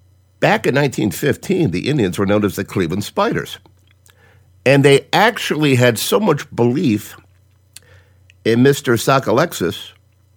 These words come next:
that they bailed him, I'm not making this up, they bailed him out of a South Bend jail where he was being held for <laughs> going on a drunken rage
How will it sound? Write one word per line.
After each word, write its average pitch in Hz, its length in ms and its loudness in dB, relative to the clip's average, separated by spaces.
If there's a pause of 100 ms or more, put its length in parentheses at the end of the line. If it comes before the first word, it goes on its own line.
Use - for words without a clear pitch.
(1160)
that 139 200 2
they 147 140 4
bailed 185 480 6
him, 175 160 4
I'm 160 100 2
not 233 140 0
making 214 220 0
this 185 180 2
up, 175 140 2
they 123 100 2
bailed 226 440 6
him 190 100 6
out 185 120 4
of 165 100 2
a 147 100 4
South 190 500 2
Bend 165 500 4 (100)
jail 143 460 6
where 143 220 6
he 151 120 6
was 139 200 4
being 190 320 4
held 151 320 4
for - 80 -4
<laughs> - 80 -4
going 160 400 2
on 143 100 4
a 143 80 2
drunken 156 500 2
rage 151 520 4